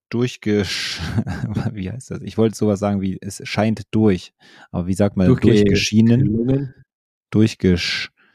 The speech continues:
Speaker 1: schwänzelt.
Speaker 2: <laughs> Ich hab, ich hab keine Ahnung, was du laberst.
Speaker 1: <laughs> So,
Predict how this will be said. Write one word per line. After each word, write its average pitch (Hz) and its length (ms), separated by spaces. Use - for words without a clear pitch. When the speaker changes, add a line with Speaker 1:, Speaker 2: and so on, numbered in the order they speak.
Speaker 1:
schwänzelt. - 960
Speaker 2:
<laughs> - 380
Ich - 240
hab, - 480
ich 139 180
hab 98 120
keine 101 240
Ahnung, 101 160
was 98 180
du 107 100
laberst. 101 580
Speaker 1:
<laughs> - 120
So, 113 120